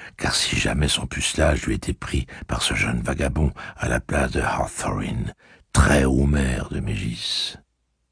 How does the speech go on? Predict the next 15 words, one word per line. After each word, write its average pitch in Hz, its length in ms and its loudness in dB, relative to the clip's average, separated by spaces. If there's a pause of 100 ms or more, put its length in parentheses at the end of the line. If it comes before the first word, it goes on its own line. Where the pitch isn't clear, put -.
(180)
la - 100 -2
comédie - 440 -2
serait - 300 -2
de - 100 -4
qualité - 500 -2
supérieure, - 920 -4 (680)
non ? 73 320 2 (1300)
Assise 90 720 8
parmi 73 280 6
les 73 260 6
ombres 78 360 8
de 67 80 2
sa 71 200 4
masure 64 520 4
puante, 60 800 0